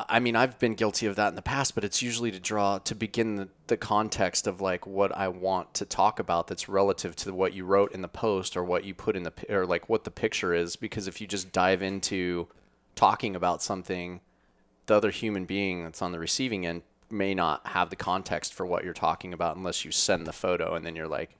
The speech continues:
"Nice gun belt," or whatever, or "Nice what," you know, like, it, it helps establish context, but I've never used that as a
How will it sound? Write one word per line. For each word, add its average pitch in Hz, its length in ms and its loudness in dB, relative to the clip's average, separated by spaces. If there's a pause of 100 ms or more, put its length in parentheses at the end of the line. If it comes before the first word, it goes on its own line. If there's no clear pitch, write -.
(320)
"Nice 92 260 0
gun 87 260 -4
belt," 78 280 -6
or - 80 -8
whatever, 85 440 -6
or 87 40 -8
"Nice 87 320 -6
what," 98 240 -2
you 113 100 -4
know, 92 180 2
like, 87 200 2 (560)
it, - 320 0
it 104 140 4
helps 107 240 2
establish 90 360 2
context, 98 380 -2
but - 80 -4
I've 104 160 2
never 95 260 0
used 90 320 -4
that 90 140 4
as 90 140 -2
a 80 160 -4